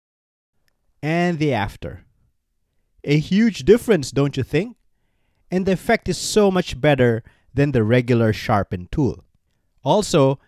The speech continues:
the edit is non-destructive. You can simply paint on the mask to refine the sharpening. Now let's save this edit and make this sharpened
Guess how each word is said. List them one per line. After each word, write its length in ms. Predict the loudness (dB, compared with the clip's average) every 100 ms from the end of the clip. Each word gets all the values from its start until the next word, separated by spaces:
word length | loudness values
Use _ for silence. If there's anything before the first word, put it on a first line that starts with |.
| -12
the 160 | -10
edit 280 | -2 -2 -2
is 180 | -6 -8
non-destructive. 1120 | -4 -2 -2 -4 -8 -4 -4 -4 -8 -12 -14 _ _ _ _ _ _ _
You 80 | -6
can 140 | -6
simply 420 | -4 -4 -4 -2 -6
paint 280 | -4 -2
on 140 | -2 -4
the 60 |
mask 500 | -4 -4 -4 -6 -10 -16 _ _
to 100 | -6
refine 480 | -6 -4 -2 -2 -4
the 80 | -8
sharpening. 600 | -4 -4 -4 -8 -12 -18 _ _ _ _ _ _ _ _ _ _ _ -8
Now 160 | -2 0
let's 260 | 0 -2
save 400 | -6 -2 0 0
this 180 | -2 -4 -6
edit 300 | -4 -2 -4 _ _ _ _ _ -6
and 240 | -4 0
make 220 | -2 -2
this 180 | -4 -4
sharpened 600 | -4 -2 -2 0 -4 -4